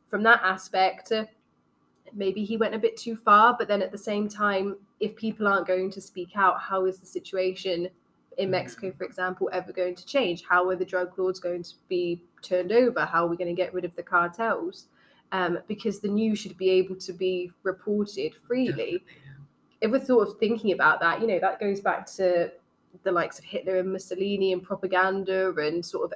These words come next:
Speaker 1: only producing types of newspapers and news that sort of fits in with their criteria, which I don't think is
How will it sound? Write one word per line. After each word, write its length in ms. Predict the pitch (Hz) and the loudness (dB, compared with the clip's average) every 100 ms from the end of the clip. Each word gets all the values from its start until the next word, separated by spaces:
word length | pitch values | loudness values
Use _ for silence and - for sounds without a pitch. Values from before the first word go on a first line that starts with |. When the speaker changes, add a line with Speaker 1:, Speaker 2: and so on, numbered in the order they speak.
| 185 | 0
Speaker 1:
only 200 | 185 180 | 0 -2
producing 840 | 196 170 185 185 185 175 175 175 - _ | -8 -6 -6 -4 -2 0 -2 -4 -14 _
types 280 | - 156 - | -8 -6 -8
of 100 | 151 | -6
newspapers 840 | 214 220 - 226 220 226 208 208 | -4 -4 -2 0 0 0 2 0
and 140 | 151 170 | 0 -2
news 400 | 202 208 208 - | 0 0 -2 -4
that 160 | 170 | -6
sort 200 | - - | -6 -6
of 80 | - - | -6 -8
fits 240 | - - | -8 -6
in 80 | 185 | -4
with 140 | 180 175 | -4 -2
their 160 | 175 | -2
criteria, 760 | 175 175 175 - 220 220 175 165 | 0 -2 -2 -2 2 2 0 -2
which 400 | 165 - - - _ _ _ - | -2 -2 -8 -16 _ _ _ -6
I 60 | 170 | 4
don't 280 | 180 180 | 4 4
think 300 | - 180 180 | 0 -4 0
is 420 | 185 180 180 - | 0 0 -2 -10